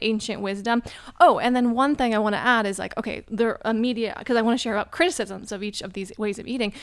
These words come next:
Main thing is, like, okay, well, my ancestors didn't live very long. Why would I wanna do what they did? And let's just address that right now. So,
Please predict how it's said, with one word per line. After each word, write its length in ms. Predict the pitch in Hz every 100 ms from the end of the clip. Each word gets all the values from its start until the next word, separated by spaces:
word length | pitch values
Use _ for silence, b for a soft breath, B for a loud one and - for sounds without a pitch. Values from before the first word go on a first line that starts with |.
| B B -
Main 400 | 214 226 285 339
thing 280 | 233 208 208
is, 140 | 196
like, 160 | - -
okay, 140 | 226
well, 360 | 190 214 214 320
my 160 | 247 220
ancestors 560 | 254 285 262 - 233 214
didn't 240 | 226 220
live 180 | 269 277
very 260 | 233 220 208
long. 280 | 202 208
Why 160 | 196 202
would 100 | 240
I 60 | 233
wanna 180 | 233
do 140 | 220 220
what 140 | 190
they 140 | 226 226
did? 180 | 185
And 180 | - 214
let's 180 | 240 262
just 140 | 285
address 500 | - - 233 226 247
that 220 | 214 185 -
right 180 | 202
now. 240 | 220 - 220
So, 240 | - 220